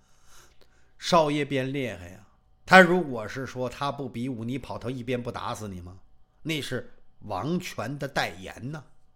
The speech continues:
王权的代言人。可是他师妹就不管这些闲事儿了，他师妹就装没看着。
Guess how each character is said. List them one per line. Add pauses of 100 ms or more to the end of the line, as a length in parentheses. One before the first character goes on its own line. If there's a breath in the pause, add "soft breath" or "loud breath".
(100)
王
权
的
代
言
人。 (560)
可
是
他
师
妹
就
不
管
这
些
闲
事
儿
了， (880)
他
师
妹
就
装
没
看
着。